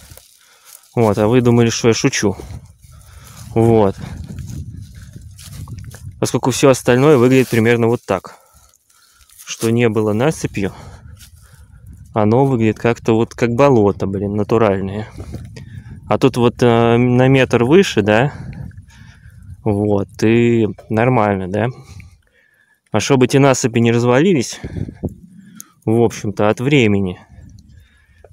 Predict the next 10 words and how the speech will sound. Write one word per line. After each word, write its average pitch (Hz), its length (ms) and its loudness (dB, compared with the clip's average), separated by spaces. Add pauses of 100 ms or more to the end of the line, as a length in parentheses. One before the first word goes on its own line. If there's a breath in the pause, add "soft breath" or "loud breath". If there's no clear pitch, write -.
(140)
вот, 104 500 2 (960 loud breath)
они 113 380 4
по 143 140 -2
краям 117 560 2
засажены 120 640 -2
березами. 104 680 -2 (880 loud breath)
Как - 180 -8
раз 110 240 -2
тогда, 110 400 0
когда 107 500 -2